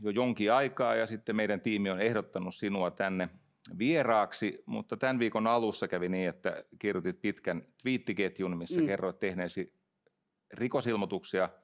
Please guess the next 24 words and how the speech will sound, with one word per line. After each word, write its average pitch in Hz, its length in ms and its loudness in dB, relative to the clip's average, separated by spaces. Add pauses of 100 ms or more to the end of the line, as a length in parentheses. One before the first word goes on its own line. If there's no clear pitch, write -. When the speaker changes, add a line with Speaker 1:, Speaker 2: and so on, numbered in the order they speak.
(960)
Speaker 1:
ö, 90 400 -2
Ylilautafoorumilla 104 1400 2
esiintyvistä 92 680 -4
uhkauksista 110 880 0 (960)
ja - 100 -4
solvauksista. 95 960 0 (440)
Ja 101 100 -4
sit 117 140 -10
kun 135 120 -8
mä 120 240 0 (1080)
luin, 123 640 2
mun 120 220 -2
tuli 120 200 0
siis 117 240 -6
semmonen, 113 340 0
että - 240 -6 (760)
ei 123 180 -8
jumalauta, 104 1000 0
että - 240 -6
jotain 120 720 -2
pitäisi 104 440 -4
yrittää 95 360 -2
tehdä. 92 380 0
Speaker 2:
Mm. 220 120 -4